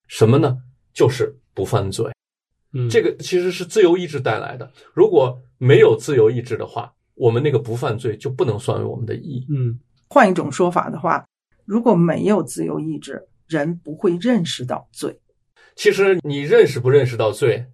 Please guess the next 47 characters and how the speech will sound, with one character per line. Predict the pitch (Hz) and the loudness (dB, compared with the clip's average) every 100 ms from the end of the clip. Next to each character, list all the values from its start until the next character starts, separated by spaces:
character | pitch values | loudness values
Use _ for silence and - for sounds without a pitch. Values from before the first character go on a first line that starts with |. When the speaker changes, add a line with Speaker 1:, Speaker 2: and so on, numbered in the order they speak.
| _ | _
Speaker 1:
你 | - 117 | -4 0
犯 | 170 139 | 0 0
了 | 113 | 0
罪， | 143 | 0
在 | 127 127 | 0 -2
神 | - 110 | -2 -4
那 | 107 | -6
里 | 98 | -10
就 | - 165 | -2 2
是 | 117 110 | 2 0
犯 | 120 101 | -4 -4
罪。 | 104 123 - _ _ _ _ _ - | -4 -6 -6 _ _ _ _ _ 2
Speaker 2:
我 | 110 | 2
是 | 101 156 | 4 0
同 | - 123 | 4 4
意 | 131 | 4
刚 | 135 | 2
才， | 127 123 117 120 | 2 2 0 -2
呃， | 104 107 | -4 -2
小 | 123 117 | 0 0
溪 | - 127 | 0 -2
说 | - 123 | 0 0
那 | 120 | 0
个 | 110 | -2
东 | 113 113 | -4 -6
西， | - 127 _ _ _ | -8 -14 _ _ _
我 | 131 | -6
还 | 123 127 143 | -4 -2 -2
是 | 160 - 135 110 - - | -2 -2 -2 -2 -6 -2
坚 | 147 147 | 0 2
定 | 143 113 | 0 -2
地 | |
认 | 104 110 101 | -4 -6 -8
为， | 95 98 107 _ _ _ _ _ _ - | -8 -10 -14 _ _ _ _ _ _ 2
最 | 180 | 2
后 | 160 160 120 | 4 2 0
这 | 113 151 113 | 0 0 0
个 | 104 101 98 | -4 -8 -10
分 | 101 135 | -6 -4
别 | 123 123 | -2 -4
善 | 120 139 | -4 -4
恶 | 117 | -4
的 | 110 | -6
树 | 101 - 165 95 _ _ _ _ _ _ _ | -10 -12 -12 -14 _ _ _ _ _ _ _
变 | 156 127 110 | 0 0 -2
成 | - 101 110 | -8 -8 -4
了 | 117 101 - | -4 -6 -10